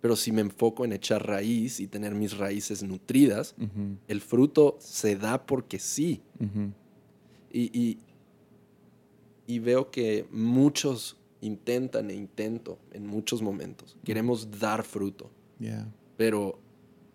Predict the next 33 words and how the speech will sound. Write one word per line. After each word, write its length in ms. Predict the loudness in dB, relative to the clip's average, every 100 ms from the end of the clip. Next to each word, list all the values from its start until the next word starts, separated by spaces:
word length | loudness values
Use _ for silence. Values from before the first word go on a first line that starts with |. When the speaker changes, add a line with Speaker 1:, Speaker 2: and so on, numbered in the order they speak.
| -20 _ _ _
Speaker 1:
pero 100 | -6
estamos 400 | -4 0 0 0
como, 360 | -2 -2 -2 -6 _
como 180 | -8 -8
tratando 520 | -2 -2 0 0 2 0
de 60 |
extender 600 | 0 -6 -4 -2 0 0
las 220 | 0 -2
ramas 400 | -2 -2 -2 -8
y 80 | -8
creer 300 | -4 -4 -4
que 180 | -2 -2
suceda 600 | -2 -4 0 2 2 0
y, 60 | -8
y 300 | -10 -12 -12 -12 2
fruto, 420 | 6 6 4 -2
sal 460 | -4 -4 -2 -2 0
ya, 280 | 0 0 0
o, 60 | 2
Speaker 2:
<laughs> 180 | 2 4
Speaker 1:
o, 300 | 4 4 4
o 40 |
Speaker 2:
Ya. 80 | 6
Speaker 1:
algo, 420 | 8 8 8 4 -2 -20 0
cuando 340 | 6 6 6 4
nuestra 600 | 4 4 4 4 0 0
inten-, 380 | 2 2 2 -2
nuestra 800 | 2 4 4 2 2 2 2 0 -2
energía 680 | -2 -2 -6 -6 4 6 6
debe 160 | 4
de 60 | 2
estar 320 | -2 0 2
dedicada 600 | 2 0 -2 0 0 -2